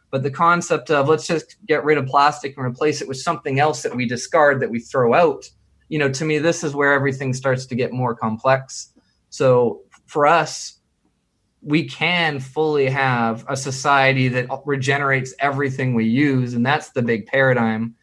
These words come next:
and really need to get rid of disposable anything, like whether it's, uh, any material almost. Uh, a-, and this is really where society has to go, 'cause we just can't sustain our own planet.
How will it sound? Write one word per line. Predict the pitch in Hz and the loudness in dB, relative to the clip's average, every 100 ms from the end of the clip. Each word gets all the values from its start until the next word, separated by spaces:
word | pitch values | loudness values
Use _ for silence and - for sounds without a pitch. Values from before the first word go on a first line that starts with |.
| _ _ | _ _
and | 135 135 | -2 0
really | 180 185 160 | 2 2 0
need | 143 127 | -2 -4
to | 135 | -2
get | 131 127 | 0 2
rid | 135 | 0
of | 123 | 0
disposable | 123 120 - 139 131 127 117 117 135 | -2 -6 -2 0 2 2 0 0 -4
anything, | 151 165 135 131 110 98 104 - _ _ - | -4 -4 -6 -4 -4 -4 -10 -16 _ _ -4
like | 120 123 | -2 2
whether | 131 127 127 | 2 4 0
it's, | 117 - | -2 0
uh, | 143 143 | 0 2
any | 143 160 147 | 0 0 0
material | 127 131 143 131 120 113 | -2 0 2 2 2 2
almost. | 113 101 113 - - _ _ _ _ | 0 -2 -8 -14 -20 _ _ _ _
Uh, | - 107 104 | -4 -2 -2
a-, | 120 127 139 | -2 -2 0
and | 135 | 2
this | 165 170 | 2 2
is | 135 | 0
really | 131 131 | 2 4
where | 123 120 | 2 0
society | 127 131 139 131 120 | -2 0 2 4 2
has | 139 139 - | 2 0 -4
to | 117 | 0
go, | 120 117 | 0 0
'cause | 120 | -2
we | 123 | -4
just | 127 131 | -4 -4
can't | - 127 | -2 -4
sustain | - 120 - 127 123 | -4 -12 -4 -2 0
our | 120 | 0
own | 107 101 | -2 -2
planet. | 127 131 131 131 | -2 -2 -2 -10